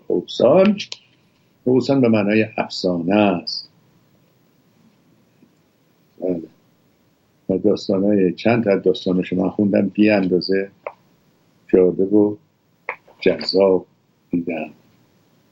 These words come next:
این کتاب رو می‌تونید تشریف بیارید و با دوستان نویسنده ما آشنا بشید. البته شما هر دوتا رو، هر دو جا رو می‌تونید تشریف ببرید، چون یکی دو تا چهاره، یکی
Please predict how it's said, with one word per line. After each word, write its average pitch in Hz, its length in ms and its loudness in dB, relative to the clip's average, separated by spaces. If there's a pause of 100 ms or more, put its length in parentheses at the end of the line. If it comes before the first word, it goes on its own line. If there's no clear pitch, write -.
(180)
این - 120 -14
کتاب 87 480 -4
رو 82 200 -12
می‌تونید 92 300 -4
تشریف - 360 -6
بیارید 113 560 2 (840)
و 90 100 0
با 92 200 2
دوستان 95 680 -4
نویسنده 82 600 -6
ما 90 120 -8
آشنا - 520 -4
بشید. 123 440 0 (380)
البته 107 360 2
شما 120 320 4
هر 104 240 0
دوتا 101 380 2
رو، 117 400 4
هر 98 80 0
دو 95 200 -2
جا 104 180 2
رو 120 100 2
می‌تونید 110 320 -4
تشریف - 320 -8
ببرید، 85 400 -6 (1040)
چون 101 220 0
یکی 104 220 0
دو 104 180 4
تا 92 160 -2
چهاره، 95 720 2 (1120)
یکی 104 540 2